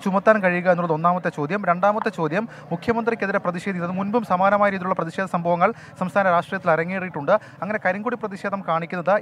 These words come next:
എങ്ങനെയാണ് കുറ്റമാവുക? മൂന്നാമത്തെ കാര്യം, ഇൻഡിഗോ കഴിഞ്ഞ ദിവസം എടുത്ത യാത്രാ വിലക്കടക്കമുള്ള കാര്യങ്ങളും സബ്സ്റ്റാൻഷിയേറ്റ് ചെയ്യാൻ ശബരിനാഥൻ്റെ അഭിഭാഷകൻ മുന്നോട്ട് വയ്ക്കും.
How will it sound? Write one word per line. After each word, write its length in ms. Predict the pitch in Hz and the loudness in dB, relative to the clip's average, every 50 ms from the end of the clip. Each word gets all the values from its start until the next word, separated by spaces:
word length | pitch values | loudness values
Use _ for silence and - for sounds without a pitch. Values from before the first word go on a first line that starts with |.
| 160 156 170 | 0 -6 -6
എങ്ങനെയാണ് 420 | 196 220 226 220 202 190 190 175 - | -6 -4 -4 -2 -2 -2 -2 -4 -6
കുറ്റമാവുക? 420 | 160 - 190 175 160 151 151 165 196 180 175 | -8 -4 -2 0 0 0 0 -2 -2 -4 -2
മൂന്നാമത്തെ 400 | 190 202 220 220 233 226 226 - 180 | -2 -2 -2 -2 -2 -4 -2 -2 0
കാര്യം, 220 | 170 160 196 233 233 - - - - 175 180 | -2 -2 -4 -8 -10 -12 -20 -14 -8 -6 -6
ഇൻഡിഗോ 360 | 202 208 233 214 233 240 220 214 190 185 | -4 -4 -2 2 2 2 2 2 -2 -4
കഴിഞ്ഞ 160 | 180 180 190 185 | -4 -2 -4 -6
ദിവസം 320 | 175 156 196 190 196 170 165 | -4 -4 -4 -6 -4 -6 -6
എടുത്ത 260 | 165 156 - 190 185 160 | -4 0 0 0 2 2
യാത്രാ 280 | 160 170 - 208 202 196 190 | 0 0 0 0 -2 0 -2
വിലക്കടക്കമുള്ള 500 | 185 175 180 165 165 - 185 185 185 170 165 | -4 -4 -4 -4 -4 -6 -6 -6 -4 -2 -2
കാര്യങ്ങളും 340 | 160 160 170 165 170 185 214 - - - - - - | -4 -4 -4 -4 -4 -4 -4 -6 -10 -20 -12 -6 -6
സബ്സ്റ്റാൻഷിയേറ്റ് 600 | 175 - - - 233 240 220 - 233 220 190 208 190 | -6 -4 0 0 0 0 0 -2 -6 -8 -6 -6 -6
ചെയ്യാൻ 200 | 165 165 180 202 202 - | -2 -2 -2 -4 -4 -8
ശബരിനാഥൻ്റെ 460 | - 156 165 185 190 185 190 180 170 | -8 -8 -4 -4 -2 -2 -2 -2 -4
അഭിഭാഷകൻ 380 | 165 165 170 170 - 180 175 170 165 160 | -2 -2 -4 -4 -4 -6 -10 -8 -8 -8
മുന്നോട്ട് 240 | 165 165 185 165 160 156 | -6 -6 -6 -6 -6 -6
വയ്ക്കും. 180 | 165 175 170 | -6 -4 -2